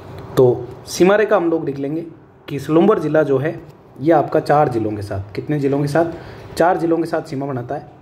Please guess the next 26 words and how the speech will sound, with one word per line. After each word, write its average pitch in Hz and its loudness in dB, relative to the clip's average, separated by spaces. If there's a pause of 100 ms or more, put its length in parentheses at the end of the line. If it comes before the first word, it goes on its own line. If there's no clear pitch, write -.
(140)
चार 165 6
ज़िले 165 4
कौन 156 2
कौन 165 0
से? 180 -4 (560)
पहला 185 6
ज़िला 165 4
हो 151 4
जाएगा 143 0
आपका 131 -2
उदयपुर, 127 -4 (1300)
दूसरा 165 6
हो 151 4
जाएगा 143 2
आपका 131 -2
डूंगरपुर, 139 -4 (2250)
तीसरा 175 6
हो 143 2
जाएगा 135 0
प्रतापगढ़ 139 -4 (2500)
और 120 4 (260)
चौथा 180 2
ज़िला 135 2
हो 113 2
जाएगा 117 0
चित्तौड़। 92 -10